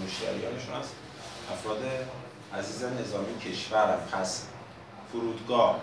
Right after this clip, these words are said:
ترمینال، مراکز استقبال کیوسک‌های خود بانک، دانشگاه‌ها، پادگان‌ها و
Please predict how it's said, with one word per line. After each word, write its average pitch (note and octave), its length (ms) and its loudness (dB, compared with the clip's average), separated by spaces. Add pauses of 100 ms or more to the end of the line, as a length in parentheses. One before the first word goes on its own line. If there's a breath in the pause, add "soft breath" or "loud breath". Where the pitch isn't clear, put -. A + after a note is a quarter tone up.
ترمینال، G#2+ 640 0 (240)
مراکز G#2 460 0
استقبال F#2 640 2
کیوسک‌های G#2 840 -2
خود A2+ 340 -2
بانک، - 200 4 (1120)
دانشگاه‌ها، A2 1040 4
پادگان‌ها G#2 1160 2
و C#3+ 220 8